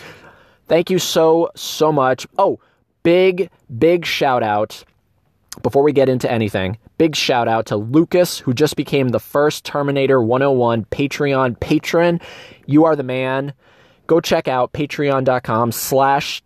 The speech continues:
T one oh one podcast. If you want more Terminator slash James Cameron slash Arnold Schwarzenegger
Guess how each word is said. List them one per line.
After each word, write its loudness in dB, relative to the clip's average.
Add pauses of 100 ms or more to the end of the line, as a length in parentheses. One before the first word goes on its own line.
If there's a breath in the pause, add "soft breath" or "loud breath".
(120)
T -2
one 2
oh 2
one 0
podcast. -2
If -12
you -8
want 0
more 2
Terminator 0
slash -2 (320 loud breath)
James 0
Cameron -2
slash -2
Arnold 0
Schwarzenegger 0